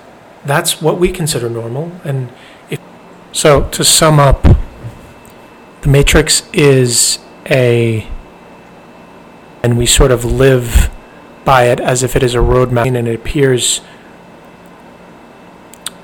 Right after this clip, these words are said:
logical and ethical and normal and all these things, but it's only because we all have,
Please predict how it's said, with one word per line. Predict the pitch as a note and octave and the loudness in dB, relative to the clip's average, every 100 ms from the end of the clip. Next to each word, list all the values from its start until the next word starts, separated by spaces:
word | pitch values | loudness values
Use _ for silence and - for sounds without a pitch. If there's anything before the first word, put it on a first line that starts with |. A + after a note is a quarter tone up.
| - - - - - - - - | -20 -20 -20 -20 -20 -20 -20 -10
logical | D3 C3 C3+ C3+ - C#3 B2+ | 0 2 2 -2 -2 0 0
and | A#2+ B2+ | -2 -6
ethical | B3+ - - D3+ C#3 C3 C#3 | -6 -4 -4 -4 -2 0 -2
and | A#2 A#2 | -4 -4
normal | A#2+ C3+ C3 B2 A#2+ A#2+ - - - | -2 0 0 0 -2 -6 -12 -18 -8
and | B2+ | -6
all | B2 | -4
these | B2 A#2 | -4 -4
things, | - C3+ A#2+ A#2 - - - - - - - - - - - - - | -4 -4 -2 -4 -6 -8 -20 -20 -20 -20 -20 -20 -20 -20 -20 -20 -6
but | C3+ B2+ - - - - - - | -2 -2 -6 -18 -20 -20 -20 -14
it's | D3 - | -8 -4
only | E3 D3 C#3 | 0 2 2
because | C3 C3+ B2 | 0 -2 -2
we | A#2+ | 0
all | E3 D3 C3+ | 2 2 0
have, | B2+ - C#3 B2+ A#2+ - | -2 -4 -2 -2 -4 -10